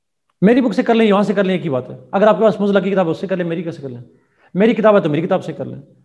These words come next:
आसान है। गजाली and फराबी, अमीर हमजा, ये second choice करिएगा। जो आपको पहली choice बता रहा हूं, उनको अपने हर सूरत में करना है। Second choice में आप उसको भी कर लीजिएगा please।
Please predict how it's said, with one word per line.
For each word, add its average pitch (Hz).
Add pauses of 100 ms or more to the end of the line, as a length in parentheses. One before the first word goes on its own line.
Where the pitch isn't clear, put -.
(180)
आसान 190
है। 104 (1300)
गजाली 208
and 240
फराबी, 180 (320)
अमीर 185
हमजा, 156 (240)
ये 262
second 269
choice 202
करिएगा। 127 (420)
जो 254
आपको 262
पहली 294
choice 277
बता 262
रहा 277
हूं, 269
उनको 262
अपने 254
हर 180
सूरत 214
में 247
करना 254
है। 262
Second 254
choice 233
में 240
आप 220
उसको 214
भी 180
कर 139
लीजिएगा 113
please। -